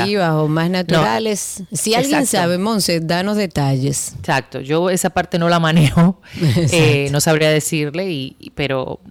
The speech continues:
Speaker 2: en base al azúcar morena sí te puedo responder. Como te decía, esto lo vamos a guardar tapado en nevera hasta por dos, hasta tres semanas, te dura perfectamente.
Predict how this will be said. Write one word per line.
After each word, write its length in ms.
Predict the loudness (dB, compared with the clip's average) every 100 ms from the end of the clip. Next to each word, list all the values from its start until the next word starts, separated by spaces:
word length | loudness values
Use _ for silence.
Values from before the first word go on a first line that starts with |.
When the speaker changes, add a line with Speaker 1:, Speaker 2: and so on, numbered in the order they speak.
| -16 -6
Speaker 2:
en 160 | -2
base 220 | -2 0
al 60 | -2
azúcar 340 | -2 -2 -2
morena 320 | -2 -6 -6 -8
sí 180 | -8
te 140 | -8 -8
puedo 440 | -6 -4 -2 -4 -8 -20 -20 -20 -8
responder. 640 | -6 -4 -8 -10 -12 -16 _ _ _ -6
Como 200 | -4 0
te 80 | 2
decía, 640 | 2 0 -2 0 0 -2 -8
esto 220 | -4 -2
lo 80 | 0
vamos 260 | -2 -2
a 20 |
guardar 320 | -2 0 -2 -4
tapado 380 | -6 -2 -2 0
en 80 |
nevera 480 | -2 0 0 0 -4 -8 -12
hasta 240 | -8 -8
por 220 | -6 -8 -4
dos, 340 | -6 -6 -12 -10
hasta 320 | -10 -10 -10
tres 240 | -6 -6
semanas, 480 | -6 -6 -4 -6 -8
te 140 | -8
dura 280 | -6 -6 -8
perfectamente. 920 | -10 -10 -8 -8 -8 -6 -6 -6 -10